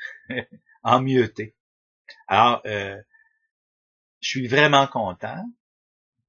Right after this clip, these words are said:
de lire ça parce que je ra-, je rends compte devant vous de l'existence de ce petit bonhomme qui était très souffrant à douze ans, qui se sentait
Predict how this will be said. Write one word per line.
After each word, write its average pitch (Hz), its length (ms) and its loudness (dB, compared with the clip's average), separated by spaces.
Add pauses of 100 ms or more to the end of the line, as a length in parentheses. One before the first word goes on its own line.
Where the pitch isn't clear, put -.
(100)
de 101 80 -4
lire 127 420 0
ça 175 400 -8 (300)
parce - 180 -12
que 135 260 0 (760)
je 110 200 -6
ra-, 117 280 0 (100)
je 110 240 -4
rends 151 320 0
compte 160 460 -4
devant 101 340 -6
vous 110 220 -14
de 107 100 -8
l'existence 107 520 -8
de 110 40 -14
ce 101 120 -10
petit - 200 -16
bonhomme 113 320 -6
qui 98 100 -20
était - 140 -14
très - 200 -6
souffrant - 480 -14
à 104 80 -14
douze 95 260 -20
ans, 120 120 -20 (440)
qui - 100 -10
se - 60 -6
sentait 113 480 -2